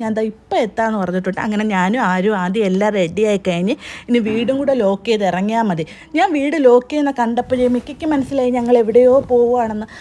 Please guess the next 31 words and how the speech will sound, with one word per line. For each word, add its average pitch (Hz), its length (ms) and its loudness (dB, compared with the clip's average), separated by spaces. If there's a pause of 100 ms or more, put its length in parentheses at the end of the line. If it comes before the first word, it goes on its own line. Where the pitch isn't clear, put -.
(100)
അതിൻ്റെ 233 280 2
വെപ്രാളമാണ് 247 600 0
ഈ 269 100 -2
കിടന്ന് 240 320 -4
കാണിക്കുന്നത്. 220 520 -6 (100)
അമ്മയുടെ 320 300 -2
അടുത്തോട്ടൊക്കെ 285 460 -4
പോവുകയാണെങ്കിൽ 226 640 -2
ഞങ്ങൾ 226 220 -2
just 220 340 -2
വണ്ടി 208 360 -2
കയറ്റിക്കൊണ്ടു, 202 460 -6 (320)
ഇതിപ്പോൾ 294 240 -4
ഫുഡ് 277 300 -6
കഴിക്കാൻ 277 360 0
പോവുകയാണല്ലോ, 196 500 0
കൊണ്ടുപോകൽ 262 460 2
നടക്കത്തില്ലല്ലോ. 185 760 -4 (380)
അങ്ങനെ 339 220 0
അവിടെ 233 160 0
നിർത്തിയിട്ട് 220 460 0
ഞാൻ 262 200 -2
ചെരുപ്പൊക്കെ 220 480 0
ഇട്ടിട്ട് 202 260 -2
ആദ്യം 196 280 0
എടുത്ത് 208 200 -2
ലൈറ്റൊക്കെ 208 480 -2
ഓഫ് 208 240 -2
ചെയ്തിട്ട് 220 320 -4
വരാൻ 214 360 0
പറയായിരുന്നു. 196 540 -2